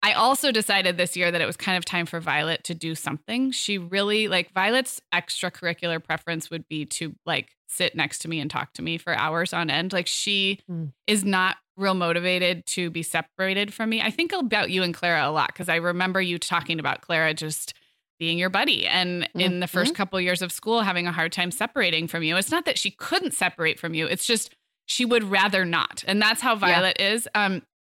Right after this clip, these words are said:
Speaker 1: but Violet also really benefits from physical movement and activity and being busy. So I, I did. I signed her up for hip hop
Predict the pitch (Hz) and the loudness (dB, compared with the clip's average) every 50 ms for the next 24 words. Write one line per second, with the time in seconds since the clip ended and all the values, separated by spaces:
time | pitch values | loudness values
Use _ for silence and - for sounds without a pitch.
0 | _ _ _ _ _ _ - 226 220 - - 226 247 330 415 - - 247 302 - | _ _ _ _ _ _ -4 -4 -2 -2 0 2 2 4 4 4 4 2 2 2
1 | - 285 254 226 190 190 214 226 233 226 190 180 185 202 196 220 202 - - - | 2 2 2 2 2 2 2 2 2 2 2 2 0 2 0 -2 -4 -4 -4 -4
2 | 185 175 - - 175 170 185 185 - 190 180 175 170 170 170 _ - 170 175 165 | -6 -4 -2 -4 -4 -4 -4 -6 -4 -2 -2 0 -2 -4 -6 _ -10 -8 -8 -6
3 | - 202 220 247 - - 185 170 156 156 - - 175 160 175 190 220 233 254 254 | -2 -2 -2 -2 -2 -4 -4 -4 -4 -4 -4 -6 -6 -4 -2 0 0 0 0 -2
4 | - - _ _ _ - - 202 190 196 190 185 165 - 165 170 - 220 240 277 | -4 -12 _ _ _ 0 0 2 4 4 2 2 2 0 -2 -2 0 0 0 0
5 | 320 330 - _ _ _ _ _ - - - 262 240 233 226 220 214 208 - - | 0 -2 -4 _ _ _ _ _ -8 -2 2 4 4 4 4 4 2 2 0 -4
6 | - - 214 226 247 262 285 - - 269 269 208 247 370 339 190 156 185 - - | -4 -2 0 2 2 2 2 2 2 0 2 4 4 2 4 2 2 0 2 2
7 | 208 220 247 262 254 247 240 - - 247 233 208 294 294 - 226 190 180 170 - | 2 2 4 4 4 2 2 0 -2 -2 0 0 -2 -2 0 2 2 2 2 0